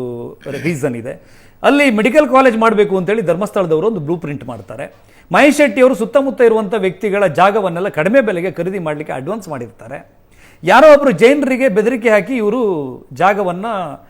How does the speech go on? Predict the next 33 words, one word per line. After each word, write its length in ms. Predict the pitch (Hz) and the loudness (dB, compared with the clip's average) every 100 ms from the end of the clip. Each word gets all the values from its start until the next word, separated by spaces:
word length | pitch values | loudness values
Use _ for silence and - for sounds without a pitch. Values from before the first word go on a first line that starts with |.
| _ - 147 | _ -12 -4
ದ-, 280 | 165 151 156 | -2 -2 -4
ದನಿಗಳಿಗೆ 340 | 226 240 202 | -2 -2 -2
ಬೇಕು 200 | 185 185 | -4 -4
ಅನ್ನೋ 160 | 175 165 | -6 -4
ರೀತಿಯಲ್ಲಿ 440 | 180 190 208 185 | -6 -4 -4 -6
ಸುಳ್ಳನ್ನು 360 | - 170 180 156 | -8 -8 -8 -6
ಹೇಳಿ 180 | 156 180 | -8 -6
ಖರೀದಿ 280 | 156 180 | -6 -6
ಮಾಡಿರುವಂಥ 500 | 160 151 143 143 127 | -6 -6 -6 -8 -8
ಅಥವಾ 380 | 190 156 277 339 - - | -8 -4 -4 -4 -8 -8
ಅಡ್ವಾನ್ಸ್ 340 | 156 254 214 | -2 -2 -2
ಮಾಡಿರುವಂಥ 400 | 196 180 170 151 | -4 -4 -4 -6
ಪ್ರಕರಣ 380 | 151 151 185 196 | -6 -6 -4 -4
ಬಂದಾಗ 380 | 151 143 139 156 247 - _ _ _ - | -4 -6 -8 -8 -10 -14 _ _ _ 0
ಕಾವಂದರಿಗೆ 520 | 190 294 294 247 226 | 4 4 4 2 0
ಮನಸ್ಸಿಗೆ 340 | 196 202 226 | -2 -4 -6
ನೋವಾಗುತ್ತೆ. 800 | 170 196 233 131 117 - 123 _ _ _ - | -4 0 0 -2 -6 -16 -20 _ _ _ -6
ಮೆಡಿಕಲ್ 340 | 202 262 240 | -4 -2 -2
ಕಾಲೇಜ್ 260 | 190 190 160 | 0 -2 -2
ಕಾನ್ಸೆಪ್ಟ್ 380 | 165 151 170 127 | -8 -8 -10 -6
ಬಿಡ್ತಾರೆ, 360 | 175 - 151 | -6 -4 -6
"ಬೇಡ 260 | 131 170 170 | -2 -2 0
ಅದು" 260 | 123 113 117 | -4 -10 -16
ಅಂತೇಳಿ, 280 | 107 117 - _ - | -18 -20 -20 _ -4
ಅವರಿಂದೆಲ್ಲ 340 | 190 175 165 | -4 -2 -4
ಜಾಗ 240 | 143 156 170 | -4 -4 -6
ತಗೊಳ್ಳೋದು 340 | 131 143 135 | -8 -8 -8
ಬೇಡ 160 | 123 117 | -8 -10
ಅಂತ 180 | - | -14
ಹೇಳ್ತಾರೆ. 480 | 123 110 - 107 - _ _ _ _ - | -16 -20 -20 -20 -20 _ _ _ _ 2
ಅದರಲ್ಲಿ 420 | 233 285 277 262 | 4 4 4 4
ಅವರ 220 | 247 254 | 6 4
ಹೂಡಿಕೆಯ 540 | 220 233 247 196 240 | 4 0 -2 -2 0